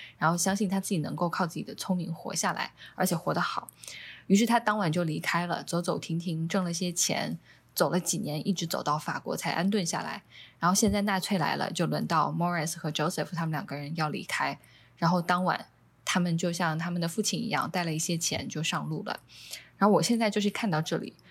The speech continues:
这是根据作家 Joseph Yoefo 他自己的自传改编的漫画。我对这个作家一无所知，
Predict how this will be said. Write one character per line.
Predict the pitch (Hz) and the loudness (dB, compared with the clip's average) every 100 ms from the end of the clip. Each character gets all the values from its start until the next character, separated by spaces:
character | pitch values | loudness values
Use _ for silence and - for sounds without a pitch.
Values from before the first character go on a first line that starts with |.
| - | -6
这 | - | 2
是 | 254 247 | 4 4
根 | - 240 240 | 2 0 0
据 | 240 247 214 | -2 0 -2
作 | - 240 208 | 0 2 2
家 | 196 196 185 | 2 0 0
Joseph | 196 180 185 196 | 0 0 0 -2
Yoefo | 196 190 190 196 180 | -2 -2 0 0 0
他 | 208 190 190 | -2 -2 -2
自 | 196 226 | -4 -6
己 | 208 | -2
的 | 143 | -2
自 | 131 - 233 | -4 -2 -2
传 | 247 226 165 160 | 2 0 0 -4
改 | - - | -4 -2
编 | 156 214 | 0 2
的 | 190 | 2
漫 | 180 | 0
画。 | 170 175 - - - - - | 0 -2 -2 -6 -20 -12 -2
我 | 170 | 2
对 | 277 | 4
这 | 294 | 2
个 | 247 | 0
作 | 254 | 0
家 | 208 214 208 - | 0 0 -2 0
一 | 233 | 0
无 | 185 | 0
所 | - - | 0 -2
知， | - - 147 | -2 -2 -2